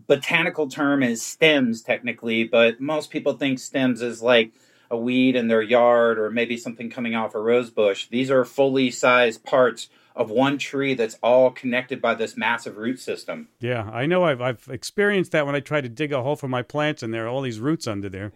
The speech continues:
Speaker 1: You got it.
Speaker 2: Or, or branches, yeah. Are, are all aspens like this, Lance?
Speaker 1: No, but all aspen have the ability to self-propagate. The, the self-replication is actually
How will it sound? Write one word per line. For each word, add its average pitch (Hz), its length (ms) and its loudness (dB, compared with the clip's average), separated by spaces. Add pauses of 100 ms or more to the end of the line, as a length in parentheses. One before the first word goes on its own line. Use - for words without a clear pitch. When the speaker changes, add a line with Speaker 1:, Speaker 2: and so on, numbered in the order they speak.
Speaker 1:
You 101 160 -6
got 143 320 4
it. 165 40 4
Speaker 2:
Or, 120 180 0
or 139 180 0
branches, 123 640 -2
yeah. 120 180 -2 (220)
Are, 165 180 6
are 165 260 6
all 160 340 6
aspens 143 680 0
like 123 360 -2
this, - 440 -6
Lance? 180 440 -8 (340)
Speaker 1:
No, 143 580 4 (220)
but 165 260 2
all 220 320 6
aspen 180 500 -4
have 185 720 0 (260)
the 135 120 -2
ability 127 840 2 (280)
to 196 180 -8
self-propagate. 165 1160 0 (140)
The, 131 300 2
the 139 100 -6
self-replication 165 1200 0
is 131 100 -6
actually 139 640 -2